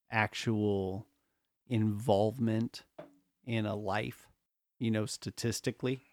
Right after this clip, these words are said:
you're setting them more up for failure by saying,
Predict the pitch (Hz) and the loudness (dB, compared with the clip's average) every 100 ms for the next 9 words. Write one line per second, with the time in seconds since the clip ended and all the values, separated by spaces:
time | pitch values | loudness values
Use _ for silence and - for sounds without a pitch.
0 | _ _ _ _ _ 113 113 110 107 98 | _ _ _ _ _ -4 0 2 2 0
1 | - - 120 113 110 104 101 98 98 101 | -4 0 2 4 2 2 2 0 0 2
2 | 101 101 - - 101 - 104 101 104 101 | 2 0 -2 -8 -8 -2 -2 0 0 -2
3 | - _ _ _ _ _ _ 107 110 101 | -6 _ _ _ _ _ _ -2 0 0
4 | - - 104 98 98 | -2 0 0 0 -2